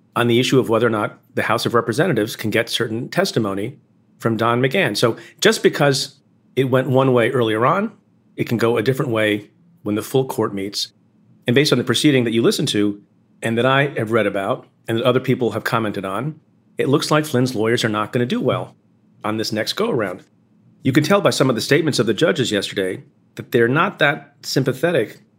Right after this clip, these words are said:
to Flynn's argument. In other words, they want the district court judge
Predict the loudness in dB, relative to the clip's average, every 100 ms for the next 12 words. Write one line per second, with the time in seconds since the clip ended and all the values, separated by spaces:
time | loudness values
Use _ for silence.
0 | -6 -6 -4 -4 -2 0 -4 -8 _ _
1 | -4 -4 -4 -6 -10 _ _ _ _ -2
2 | 2 4 2 0 -2 -2 -2 -4 0 -2
3 | 0 -4 -6 -12